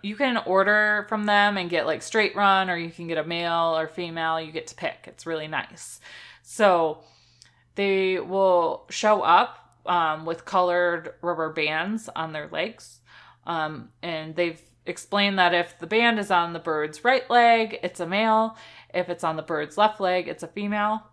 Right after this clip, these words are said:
Um, and since those are rubber bands, they're extremely easy to remove. So if you have rubber bands on your goslings or ducklings, or even your chicks,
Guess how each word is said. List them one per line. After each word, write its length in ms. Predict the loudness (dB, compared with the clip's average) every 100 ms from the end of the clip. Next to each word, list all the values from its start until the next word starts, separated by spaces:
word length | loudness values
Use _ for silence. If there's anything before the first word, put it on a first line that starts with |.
| _ _ -20 -20 _ _
Um, 400 | -2 2 2 0 -6
and 180 | -4 -2
since 340 | 0 -2 -2
those 340 | -2 0 2 4
are 260 | 6 6
rubber 300 | 2 0 2
bands, 420 | 0 0 -2 -4 -2
they're 400 | 0 0 -2 -4
extremely 720 | -10 -12 -12 -10 -8 -10 -12
easy 320 | -10 -8 -6
to 60 | -6
remove. 600 | -8 -8 -6 -4 -4 -6
So 300 | -2 2 2
if 260 | 0 -6 -6
you 480 | -6 -4 -4 -2 -2
have 240 | -2 -2
rubber 260 | -2 -2 -2
bands 340 | -2 -4 0
on 260 | 0 0 -4
your 320 | -4 -2 -2
goslings 680 | 2 2 2 -2 -8 -10 -10
or 240 | -6 -6
ducklings, 600 | -4 -6 -6 -8 -8 -10
or 120 | -8 -6
even 200 | -6 -8
your 120 | -12
chicks, 520 | -6 -6 -6 -16 -18